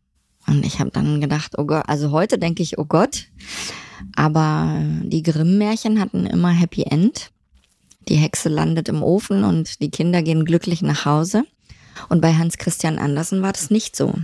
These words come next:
Ich hab die kleine Meerjungfrau geliebt. Die ist aber in dem Märchen von Hans Christian Andersen, äh, gestorben, weil sie den Prinzen nicht umbringen konnte.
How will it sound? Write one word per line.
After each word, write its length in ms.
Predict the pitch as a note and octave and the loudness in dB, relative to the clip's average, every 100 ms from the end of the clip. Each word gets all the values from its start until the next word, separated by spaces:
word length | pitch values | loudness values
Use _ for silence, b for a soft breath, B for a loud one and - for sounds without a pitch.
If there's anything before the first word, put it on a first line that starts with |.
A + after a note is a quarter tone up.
| - _ | -8 _
Ich 120 | - E3 | -6 -6
hab 140 | - | -6
die 80 | - | -6
kleine 300 | - D#3+ E3 | -2 0 2
Meerjungfrau 680 | E3 G3 A#3 B3 - G#3 | 2 2 0 -2 -2 -2
geliebt. 540 | A3 A3 A#3 C4 - - _ _ - - _ - - - _ _ - B B B B B B - | 0 2 0 0 -8 -12 _ _ -20 -20 _ -20 -20 -20 _ _ -20 B B B B B B -6
Die 120 | - - | -2 0
ist 200 | E3+ - | 0 0
aber 320 | D3+ D3+ - | 2 0 -2
in 240 | - D#3+ | -4 -2
dem 180 | D3+ D3 | 0 0
Märchen 360 | D3 D3+ E3+ D#3+ | 0 -2 -2 -2
von 240 | - D#3 | 0 2
Hans 240 | D3+ D3+ | 2 -2
Christian 400 | - D#3 - C3 | -2 -2 0 -2
Andersen, 640 | D#2 A2+ D3 E3 F#3+ G3+ G#3+ - | 0 0 0 0 0 0 0 -2
äh, 420 | G3 F#3+ G3 A3+ - _ - | 0 0 0 -2 -8 _ -8
gestorben, 600 | D#3+ - C3+ D3 F#3+ A3 | -6 0 0 2 0 2
weil 160 | D#3+ | 0
sie 120 | D#3 D#3 | 0 0
den 200 | E3+ E3+ | 0 2
Prinzen 440 | E3+ - D3+ D3 | 0 0 2 2
nicht 200 | C#3+ - | 0 -2
umbringen 480 | D3 C#3+ C#3 C#3+ C#3+ | -2 0 0 2 0
konnte. 440 | - D3 - - | 0 0 0 -6